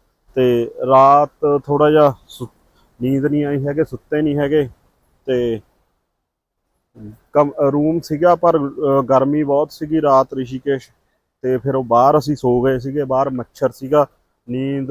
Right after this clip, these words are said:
ਸਾਰੀ ਰਾਤ ਆਈ ਨਹੀਂ ਹੈਗੀ। ਤੇ ਸਵੇਰੇ ਚਾਰ ਵਜੇ ਮੀਂਹ ਆ ਗਿਆ, ਫਿਰ ਉੱਠ ਕੇ ਫਿਰ ਅਸੀਂ, ਅ, ਜਾਗਦੇ ਰਹੇ,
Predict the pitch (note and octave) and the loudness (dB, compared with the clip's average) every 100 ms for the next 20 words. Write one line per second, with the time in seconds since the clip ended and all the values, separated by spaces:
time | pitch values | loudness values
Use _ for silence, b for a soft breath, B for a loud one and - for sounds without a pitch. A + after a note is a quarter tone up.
0 | C#3 C#3 C3+ C3 B2 B2+ D3 D3 C3+ C3 | -2 0 0 -2 -4 -4 -2 -2 -2 0
1 | A#2 B2 B2+ B2+ C3+ C#3 C#3+ - _ _ | -2 -2 -6 -8 -8 -6 -8 -10 _ _
2 | C3 B2 B2+ C3+ C#3+ C3+ A#2+ A#2 A#2 A#2+ | -8 -6 -6 -4 -4 -4 -6 -6 -8 -8
3 | G#2 G#2 C3 A#2+ A2+ A2 A2+ G#2+ - A2 | -8 -10 -10 -10 -10 -8 -8 -8 -12 -16
4 | G#2+ G#2+ A2+ C3+ B2 B2 A2 _ _ _ | -10 -4 -2 -2 -2 -8 -8 _ _ _
5 | _ A#2 A#2 A2+ A2+ G#2+ G#2 A2 A2 A2+ | _ -8 -6 -6 -6 -8 -4 -2 0 -2
6 | A2 B2+ C3 D3 | -4 -2 -2 -4